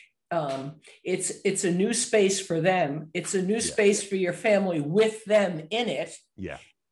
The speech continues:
Speaker 1: covid is new to everyone. How do
Speaker 2: Right.
Speaker 1: we behave?
Speaker 2: Right.
Speaker 1: Every day
Speaker 2: Right.
Speaker 1: became different. You know, I remember that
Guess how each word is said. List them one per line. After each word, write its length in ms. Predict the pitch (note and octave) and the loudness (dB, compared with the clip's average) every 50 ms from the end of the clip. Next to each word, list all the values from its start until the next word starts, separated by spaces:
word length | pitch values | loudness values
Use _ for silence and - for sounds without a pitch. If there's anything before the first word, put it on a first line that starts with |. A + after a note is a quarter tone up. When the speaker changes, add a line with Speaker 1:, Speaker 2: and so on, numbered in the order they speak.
| _ - | _ -12
Speaker 1:
covid 420 | - - C4 C4+ D4 C4+ B3 A#3 | -4 2 4 4 4 4 2 2
is 220 | G#3 G3 F3+ F3 F#3 | 2 2 2 2 2
new 260 | G3 G#3 G3+ G#3+ G#3 | 4 4 4 4 2
to 240 | G#3 - G#3+ - - | -2 -6 -6 -2 0
everyone. 480 | G3 G3 G3+ G3+ G3+ F3+ F#3 F3 E3 | 0 2 2 0 0 0 -2 -2 -4
How 320 | E3 - - G3 F#3 F#3+ F#3 | -4 -4 -4 -2 -2 -2 -2
do 140 | F#3+ G3+ | -2 -4
Speaker 2:
Right. 80 | F#3 F3+ | -6 -6
Speaker 1:
we 200 | F#3 F#3 E3+ - - | -8 -10 -12 -14 -14
behave? 500 | F3 F3 D#3 F3 F#3 F3 F3 F3 F3 E3+ | -14 -12 -6 -2 0 0 0 -2 -4 -4
Speaker 2:
Right. 80 | - G3+ | 0 0
Speaker 1:
Every 260 | G3 G3 G#3+ G#3+ G#3+ | 0 2 2 0 0
day 260 | G#3 G3+ G#3+ G#3+ G#3 G3+ | 2 0 2 2 2 0
Speaker 2:
Right. 100 | G3 F#3+ | -2 -6
Speaker 1:
became 640 | F#3 E3 - - G3 F3 E3+ E3 E3+ E3 D#3+ D#3 D#3 | -12 -14 -12 -8 -6 -4 -4 -4 -6 -6 -6 -6 -4
different. 440 | - A3 G3+ - - D3+ - - - - - - - | -2 -2 -2 -2 -4 -8 -8 -8 -14 -18 -20 -14 -8
You 80 | G3+ G3+ | -2 0
know, 120 | G3+ F#3 F#3 | 0 0 2
I 120 | F#3+ F#3+ | 2 2
remember 560 | G3 G3 G3 F#3+ G3+ G#3 G3+ G#3 G3 F#3 F3+ | 2 0 0 -2 -2 -2 0 0 -2 -2 -4
that 380 | E3+ F3 E3+ D#3+ E3 D#3+ - - | -2 -2 -2 0 -2 -2 -6 -12